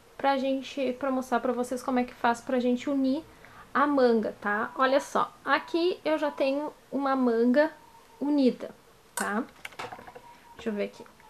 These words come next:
Essa parte, ó, já uni uma manga com o ombrinho, tudo, tá toda costurada. A manga costurada por dentro, como eu tinha explicado pra vocês, tudo direitinho.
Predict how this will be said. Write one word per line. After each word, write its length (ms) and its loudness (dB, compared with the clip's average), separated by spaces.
Essa 340 0
parte, 440 2
ó, 80 -2
já 280 0
uni 380 2
uma 180 2
manga 500 2
com 120 0
o 220 4
ombrinho, 680 2
tudo, 560 0
tá 100 -2
toda 300 -2
costurada. 760 -2
A 140 0
manga 340 2
costurada 600 -2
por 200 -6
dentro, 360 0
como 160 -2
eu 40 -2
tinha 140 -10
explicado 440 -6
pra 140 -4
vocês, 440 -2
tudo 240 -8
direitinho. 640 -4